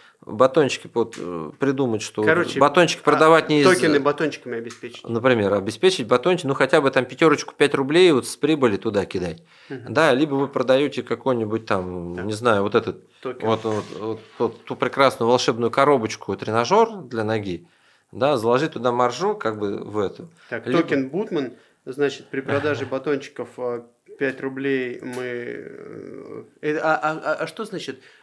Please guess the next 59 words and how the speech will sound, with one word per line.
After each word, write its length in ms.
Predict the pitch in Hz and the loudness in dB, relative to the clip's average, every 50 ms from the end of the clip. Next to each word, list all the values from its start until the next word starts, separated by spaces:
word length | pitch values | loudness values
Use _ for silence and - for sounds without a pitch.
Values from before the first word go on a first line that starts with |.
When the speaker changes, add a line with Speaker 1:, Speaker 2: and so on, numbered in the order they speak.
| _ _ _ - | _ _ _ -2
Speaker 2:
пять 220 | 151 151 143 147 | 0 0 0 -2
рублей 280 | 143 135 143 170 190 165 | -6 -6 -4 -4 -4 -6
с 80 | - | -6
ка-, 180 | - - 135 127 | -6 -8 -8 -8
Speaker 1:
Ну, 40 | 131 | -6
Speaker 2:
продажи, 340 | 139 143 143 139 139 139 135 | -4 -2 0 2 2 2 2
Speaker 1:
куда-то 200 | 196 226 220 - | 4 4 2 2
Speaker 2:
когда 100 | - 196 | 2 2
Speaker 1:
надо, 140 | 190 202 190 | 2 2 2
Speaker 2:
батончик 160 | 180 175 170 170 | 2 0 -2 -2
Speaker 1:
куда-то 220 | 190 143 214 202 | -2 0 0 0
Speaker 2:
уходит? 140 | 156 139 - | 0 0 0
Speaker 1:
надо 160 | 185 175 156 | 0 -2 -2
зал-, 280 | 139 151 165 170 156 - | -4 -6 -6 -6 -4 -4
то 60 | - 165 | -4 -6
есть 200 | 139 - 131 - | -6 -6 -10 -4
у 160 | 160 175 180 | -2 0 0
вас 200 | 165 202 185 147 | 2 2 0 0
должен 320 | 143 190 247 247 - 185 147 | 0 -2 -2 -2 -4 -8 -10
создаваться 640 | - - - 139 127 123 139 151 190 202 202 - - | -12 -14 -16 -12 -6 -2 -2 -2 -2 -2 -6 -8 -18
фонд. 360 | - - 139 104 90 85 82 - _ _ _ _ | -14 -10 -10 -8 -10 -10 -14 -20 _ _ _ _
Вы 100 | - 123 | -16 -12
должны 320 | 123 131 131 135 135 165 202 | -6 -4 -4 -4 -4 -6 -6
его 140 | 214 196 143 | -4 -6 -6
постоянно 460 | - - - - - 127 147 156 147 | -8 -12 -16 -10 -8 -6 -6 -6 -6
наращивать. 580 | 131 135 131 127 110 98 90 - - - - - _ - - - | -4 -4 -2 -2 -4 -4 -8 -14 -18 -20 -20 -20 _ -20 -16 -12
Speaker 2:
И 80 | - 151 | -8 -4
за 120 | 135 143 | -2 -2
счет 200 | 135 - 165 165 | -2 -4 -6 -4
этого 180 | 208 202 180 143 | -4 -4 -4 -4
будет 220 | 139 139 160 156 | -6 -6 -8 -8
таки-, 300 | - 143 135 - 135 - | -8 -12 -12 -12 -12 -12
токен 480 | - - - 151 151 147 147 135 123 117 | -12 -8 -6 -6 -4 -4 -4 -6 -6 -6
расти 300 | 113 120 120 - - 143 | -6 -8 -8 -10 -12 -12
в 120 | 131 - - | -12 -8 -4
Speaker 1:
Ну, 60 | 127 | -2
он 240 | 151 196 202 202 196 | 2 4 6 6 6
Speaker 2:
стоимости? 40 | 196 | 6
Speaker 1:
не 80 | 208 196 | 2 2
то, 140 | 196 262 247 | 4 4 4
что... 240 | - - 180 170 160 | 6 6 4 4 4
То 120 | - 170 | 4 2
есть 140 | 147 135 - | 2 2 4
я 120 | 156 175 | 2 4
не 100 | 185 202 | 4 4
уверен, 180 | 208 226 190 175 | 4 4 2 2
что 160 | 160 - 165 | 0 0 -2
будет 280 | 151 160 165 156 165 - | 0 0 0 0 2 2
токен 300 | - 240 233 - 160 139 | 2 2 4 4 2 4
расти. 420 | 131 123 120 - - - 101 95 | 4 4 2 0 -2 -2 0 0
Можно 380 | 95 120 135 143 139 139 147 147 | 0 2 2 2 2 2 0 0
и 300 | 139 139 135 131 135 131 | 2 2 2 0 2 2
это 200 | 127 131 127 127 | 0 0 0 -2
из-, 120 | 117 117 98 | -4 -2 -4
использовать 440 | 131 - - - 185 170 143 135 117 | -6 -4 2 4 4 4 4 2 0
как, 240 | - 131 123 120 - | 0 -2 -2 -2 -2
э, 180 | 107 120 120 123 | -2 -2 -2 -2
элемент 380 | - 135 135 139 160 180 165 | -2 -4 -4 -2 0 0 0
геймификации. 800 | 127 123 135 143 143 131 - - - - 127 107 98 - - - | 0 -2 -2 -2 -2 -4 -6 -8 -2 0 0 0 0 -4 -10 -12